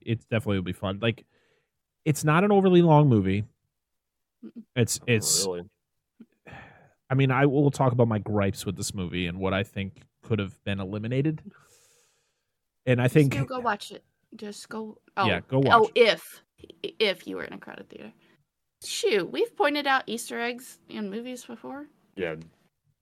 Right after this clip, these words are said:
Speaker 3: Yeah, go, go ahead, Parker.
Speaker 2: In
Speaker 3: Sorry, I wasn't,
Speaker 2: theater?
Speaker 3: wasn't in the chat.
Speaker 1: Oh, no, that's fine. Um, yeah, let's, I mean, I don't know if you guys agree, but, uh, I think that the direction that they should have went in with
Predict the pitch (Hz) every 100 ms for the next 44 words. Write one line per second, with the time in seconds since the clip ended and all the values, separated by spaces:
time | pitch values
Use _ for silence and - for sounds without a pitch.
0 | _ 113 104 95 - - 104 95 85 80
1 | 76 80 - 107 92 - 87 262 - -
2 | 170 151 - 160 160 180 143 101 110 -
3 | 82 110 _ _ _ 113 117 120 117 117
4 | 113 110 - _ _ _ _ _ _ _
5 | _ _ _ _ _ _ _ _ _ _
6 | _ 147 165 123 165 - - 110 110 147
7 | 143 165 175 143 139 139 123 107 104 107
8 | 98 95 - 104 104 104 104 101 101 -
9 | _ _ _ _ _ _ _ _ _ _
10 | _ _ _ _ _ _ 139 175 220 233
11 | - - 170 165 143 147 131 123 131 117
12 | 107 113 104 101 107 - 113 104 101 -
13 | 98 - 98 95 87 98 98 107 104 98
14 | 98 90 90